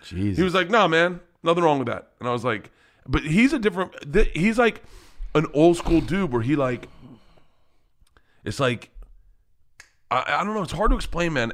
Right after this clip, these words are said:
Speaker 2: I, I, there's something so different culturally that I think people
Speaker 1: Yes.
Speaker 2: are glancing over, that you forget that it's, that it's, like, an unspoken thing where people are holding s-, each other to the exact same standards where that they, that would, they would hold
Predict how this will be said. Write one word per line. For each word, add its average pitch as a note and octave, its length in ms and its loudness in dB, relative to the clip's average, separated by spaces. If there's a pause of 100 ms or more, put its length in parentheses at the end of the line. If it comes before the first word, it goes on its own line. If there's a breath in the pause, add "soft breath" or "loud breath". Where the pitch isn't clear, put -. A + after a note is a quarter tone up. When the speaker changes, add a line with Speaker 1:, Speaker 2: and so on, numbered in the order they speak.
Speaker 2:
I, D#3 200 2
I, F3+ 60 2
there's G3 260 0
something C4 380 -2
so F3+ 240 -2
different E3 520 -4
culturally B2 720 -4 (500)
that B2 240 2
I B2+ 100 4
think D#3 260 -2
people F3 240 0
Speaker 1:
Yes. D#3 200 0
Speaker 2:
are B2 40 -10
glancing D3 420 0
over, G#2+ 460 0 (440)
that C#3+ 160 -2
you D#3 100 -4
forget D3+ 640 -2
that D#3+ 80 2
it's, D3+ 220 -4
that D3+ 160 -2
it's, C#3 100 -10
like, D3 180 -2
an B2 120 -4
unspoken E3+ 580 -2
thing D3+ 380 -2 (180 soft breath)
where C3 100 -4
people G3 260 2
are E3+ 80 2
holding E3 240 0
s-, - 140 -10
each C#3+ 180 -8
other C#3 200 -2
to B2+ 120 -10
the C3 80 -2
exact C#3+ 280 -4
same C3+ 120 -8
standards C3+ 580 -4 (280 soft breath)
where B2 160 2
that B2 240 -2
they, B2 160 2
that A#2+ 240 -2
would, A2+ 240 -4
they B2 80 -2
would A2+ 140 -6
hold B2 340 -2